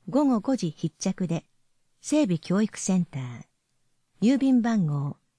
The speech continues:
一六六の零零一三、堀之内二の五の二十六へ、郵送または持参。なお、アレルギーや喘息等の個別対応はできません。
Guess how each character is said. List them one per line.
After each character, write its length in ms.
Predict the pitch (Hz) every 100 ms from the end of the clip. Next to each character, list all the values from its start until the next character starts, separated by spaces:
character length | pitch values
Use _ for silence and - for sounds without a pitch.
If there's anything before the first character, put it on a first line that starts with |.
| _
一 240 | - 202 277
六 240 | 302 -
六 260 | 185 - 202
の 200 | 156 - -
零 240 | 170 240
零 120 | 262 254
一 240 | 143 -
三、 300 | - 175 139 _ _ _ _ _ _ _
堀 260 | 190 240
之 160 | 277 294
内 360 | 233 - 156 - _ _ -
二 140 | 254
の 160 | 294 208
五 160 | 233 240
の 120 | 180
二 200 | 226 269
十 200 | 190 175
六 280 | 170 - 196
へ、 160 | 170 _ _ _ _ -
郵 180 | 180 226
送 480 | - - 196 185 -
ま 160 | - 185
た 140 | 262
は 160 | 214 190 -
持 140 | -
参。 300 | 147 147 139 - _ _ _ _ _ _ _ _ -
な 200 | 226 208
お、 120 | 208 _ _ _ _ _ _
ア 120 | 180
レ 120 | 220 294
ル 120 | 311
ギ 160 | 269
ー 40 | 214
や 140 | 175 -
喘 180 | - 240
息 260 | 262 269 -
等 200 | 254 233
の 120 | 190
個 140 | -
別 220 | 180 277
対 240 | - 294 269
応 100 | 202
は 100 | 147
で 100 | 143
き 120 | -
ま 120 | 170
せ 180 | - 180
ん。 100 | 151